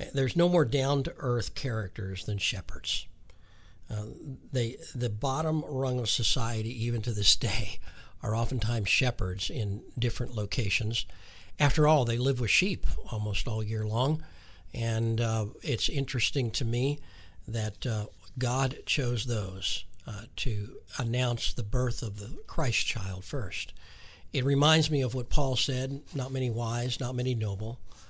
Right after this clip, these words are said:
not many mighty, but God chooses the foolish things of the world to confound the wise." And certainly, even at the very inception of the Christ child, it was not to kings or to the religious folks of the day.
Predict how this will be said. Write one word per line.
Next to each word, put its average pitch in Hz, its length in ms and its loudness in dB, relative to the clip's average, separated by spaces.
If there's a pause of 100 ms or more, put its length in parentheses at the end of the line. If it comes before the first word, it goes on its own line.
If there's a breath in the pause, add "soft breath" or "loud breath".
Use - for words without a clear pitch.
(320 loud breath)
not 135 200 -2
many 160 180 4
mighty, 101 480 0 (240)
but 110 100 -8
God 120 220 -2
chooses 117 420 2
the 123 100 -2
foolish 131 440 -2
things 98 300 -6
of 98 80 -8
the 101 60 -6
world 101 320 -4
to 101 60 -8
confound 101 460 -6
the 98 60 -2
wise." 92 500 -6 (560 loud breath)
And 113 100 -4
certainly, 120 640 0
even 135 340 -2
at 147 220 -8
the 120 60 -4
very 127 400 -2
inception - 640 -2
of 131 80 -2
the 139 60 -4
Christ 107 340 -6
child, 98 380 -6 (540 loud breath)
it 113 100 -4
was 120 80 6
not 135 220 4
to - 80 -4
kings 156 720 4
or 117 120 0
to - 160 -4
the 120 120 -2
religious 120 420 -2
folks - 380 -2
of 120 80 0
the 120 80 -2
day. 117 360 -2